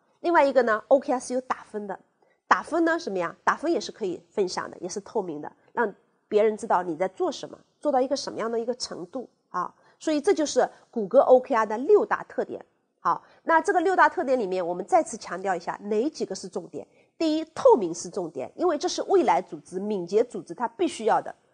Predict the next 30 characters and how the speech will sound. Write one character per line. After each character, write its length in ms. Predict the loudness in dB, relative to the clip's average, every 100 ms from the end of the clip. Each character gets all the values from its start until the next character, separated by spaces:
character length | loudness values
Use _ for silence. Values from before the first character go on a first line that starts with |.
| _
不 120 | -4 0
能 100 | 2
什 120 | 2
么 80 | 2
事 120 | 0
情 160 | -4 -4
都 80 |
不 100 | 0
让 180 | 4 4
你 80 | 2
知 160 | -8 -2
道， 180 | -2 0
对 120 | -2
不 60 |
对？ 180 | 2 2 0 _
什 140 | 0
么 80 | 2
事 120 | 2
情 120 | 0
都 100 | 0
是 100 | 0
老 240 | 2 4 6
板 220 | 4 2
知 100 | -2
道、 120 | 0
领 220 | 2 4
导 120 | 6
知 140 | 4 0
道， 120 | -2
那 280 | 2 0